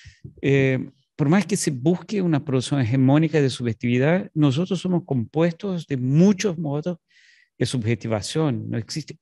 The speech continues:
una forma de subjetivación. Somos efecto de muchas agencias que vamos se combinando de formas muy singulares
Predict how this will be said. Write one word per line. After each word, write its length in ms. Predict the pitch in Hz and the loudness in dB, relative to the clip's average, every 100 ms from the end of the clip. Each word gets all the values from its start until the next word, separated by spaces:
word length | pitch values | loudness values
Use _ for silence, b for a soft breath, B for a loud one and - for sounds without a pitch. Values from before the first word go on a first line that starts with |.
| - | 2
una 340 | 175 147 110 | 6 6 4
forma 300 | - 107 104 | -2 -12 -12
de 60 | 95 | -14
subjetivación. 720 | - 101 107 - 101 143 135 | -14 -16 -14 -14 -10 -6 -6
Somos 300 | - 160 160 160 B B B | -2 -2 -4 -8 B B B
efecto 340 | - - 180 202 | -8 -6 -2 2
de 120 | 151 | 2
muchas 520 | 117 165 - 117 95 | 6 4 4 -2 -4
agencias 720 | 110 - 120 101 - - - - b b b b | -8 -6 -4 -4 -8 -18 -20 -20 b b b b
que 120 | - | 0
vamos 240 | 123 151 139 | 4 4 4
se 80 | 170 | 0
combinando 500 | 165 147 131 151 175 | 2 4 6 4 4
de 100 | 151 | 0
formas 360 | 147 147 160 | 0 2 4
muy 280 | 127 147 175 | 6 6 6
singulares 840 | - 117 104 98 90 - - - | 4 -2 -2 -4 -6 -14 -20 -20